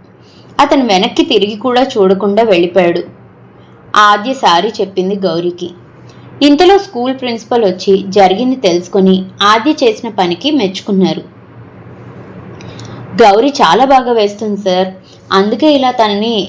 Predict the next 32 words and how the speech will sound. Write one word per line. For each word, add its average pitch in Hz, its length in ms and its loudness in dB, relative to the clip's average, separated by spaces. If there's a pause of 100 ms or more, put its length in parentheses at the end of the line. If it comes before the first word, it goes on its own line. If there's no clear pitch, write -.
(120)
ఎక్స్‌పోజర్ 269 560 2
ఉంటే 247 280 -4
నలుగురు 220 480 0
తన 202 520 0
పనితనాన్ని 233 640 0
చూసి 208 420 -2 (500)
తనకి 247 200 -2 (100)
పని 190 160 2
కల్పిస్తే 262 600 0
తను 240 260 -4
ఇంకా 196 260 2
బాగా 196 420 2
గ్రో 202 220 0
అవుతుందని 214 800 0 (400)
నా 247 100 2
స్టాల్‌లోకి 233 600 0
ఇన్వైట్ 214 340 -2
చేశాను 208 320 -2
సార్," 185 300 -2 (580)
అన్నది 220 320 4
ఆద్య. 170 340 2 (1120)
"గ్రేట్ 208 340 4
ఆద్య. 185 440 2 (440)
మన 247 120 0
స్కూల్ 233 400 -2
నుంచి 262 300 0
every 247 500 2
year 294 140 2
ఇద్దరు 214 220 0
స్టూడెంట్స్‌ని 240 760 0
ఫ్రీగా 247 340 2
చదివిస్తాం. 190 760 0